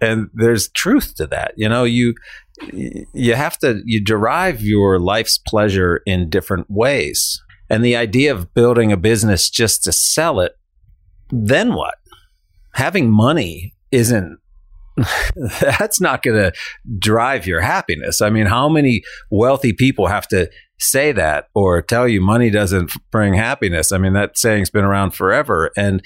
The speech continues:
so there's a certain amount of, for us, and again, looping back to sustainability, it's the creating the kind of business that we want to work till the day we die. Um, and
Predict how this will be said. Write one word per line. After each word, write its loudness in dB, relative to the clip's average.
so 0
there's 0
a 0
certain 0
amount 2
of, -4
for -2
us, -2
and -4
again, -4
looping 0
back -4
to -6
sustainability, -2
it's -2
the 0
creating 0
the 0
kind -2
of -4
business 0
that 0
we 2
want 0
to 0
work 0
till 2
the 0
day 0
we 2
die. -2
Um, 0
and 0